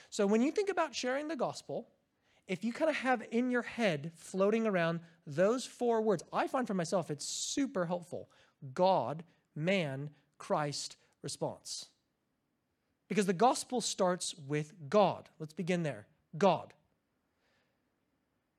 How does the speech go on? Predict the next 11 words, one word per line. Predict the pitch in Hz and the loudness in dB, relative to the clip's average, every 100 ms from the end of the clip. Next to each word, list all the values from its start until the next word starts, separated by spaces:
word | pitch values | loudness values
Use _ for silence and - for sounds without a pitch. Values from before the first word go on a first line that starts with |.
| _ _ _ _ _ _ 151 - | _ _ _ _ _ _ -20 2
God | 202 214 156 151 196 - | 6 8 8 4 -2 0
is | 196 165 139 151 - | 4 4 0 -6 -4
our | 156 147 | -2 -2
creator. | 156 196 190 208 - - _ _ _ _ _ _ _ _ _ - | -4 -4 -2 -2 -4 -14 _ _ _ _ _ _ _ _ _ -8
He | 156 | -4
is | 139 131 | -4 -4
holy | - 175 185 214 285 - _ _ _ _ _ _ - | -2 -2 0 -4 -6 -12 _ _ _ _ _ _ -6
and | 170 151 | -4 -2
just. | 175 143 - - - - _ _ _ _ _ _ _ _ _ _ _ _ 147 135 | -4 -4 -12 -14 -18 -20 _ _ _ _ _ _ _ _ _ _ _ _ -16 0
One | 170 285 233 | 4 4 2
day, | 143 127 214 | -2 -6 -14